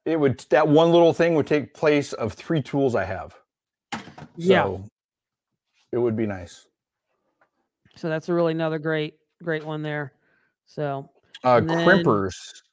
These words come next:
Speaker 1: Oh, okay. Well, no, keep, well, as we're on soldering, um, the suction hose, fume smoke.
Speaker 2: Yes, and you have
Speaker 1: There.
Speaker 2: this.
Speaker 1: I
Speaker 2: Yeah.
Speaker 1: use this one here myself. Um,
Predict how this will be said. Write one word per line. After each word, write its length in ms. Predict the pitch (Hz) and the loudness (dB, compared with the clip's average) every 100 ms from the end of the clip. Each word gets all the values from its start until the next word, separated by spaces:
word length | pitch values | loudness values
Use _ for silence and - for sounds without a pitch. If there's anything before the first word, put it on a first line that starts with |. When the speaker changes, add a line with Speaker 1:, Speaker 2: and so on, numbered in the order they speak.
| _ _ _ - | _ _ _ 4
Speaker 1:
Oh, 220 | 139 135 | 6 6
okay. 180 | 135 117 | 4 4
Well, 180 | 123 | 4
no, 200 | 127 123 | 2 0
keep, 180 | 117 160 | 0 0
well, 140 | 131 131 | 2 2
as 120 | 127 | 4
we're 120 | 139 | 2
on 100 | 123 | 2
soldering, 720 | - 127 120 110 101 101 101 - | 2 2 2 0 -2 -8 -12 -8
um, 720 | 113 110 110 113 110 113 113 | -4 0 0 0 -2 0 0
the 260 | 120 120 110 | 2 0 0
suction 460 | - 196 - 147 | 0 -2 0 -2
hose, 320 | 123 101 90 | 0 -2 -4
fume 320 | - 147 143 135 | -8 -2 -2 -2
smoke. 400 | - 156 175 - _ _ _ _ _ _ _ _ _ _ _ _ _ _ - | -4 -6 -6 -14 _ _ _ _ _ _ _ _ _ _ _ _ _ _ -8
Speaker 2:
Yes, 320 | 165 139 - | -8 -8 -6
and 120 | 185 | 0
you 60 | 202 | 4
have 200 | 202 190 | 4 4
Speaker 1:
There. 100 | 143 | -2
Speaker 2:
this. 120 | - _ - | -10 _ 4
Speaker 1:
I 120 | 165 | 6
Speaker 2:
Yeah. 240 | 196 196 | 8 6
Speaker 1:
use 100 | 156 | 4
this 320 | 143 160 165 | 2 2 2
one 180 | 156 143 | 2 2
here 260 | 123 139 139 | 2 2 2
myself. 720 | 139 117 - 151 202 - - _ _ - | 0 -2 0 2 0 -4 -20 _ _ -2
Um, 680 | 127 127 123 117 120 110 | 0 2 2 0 -6 -10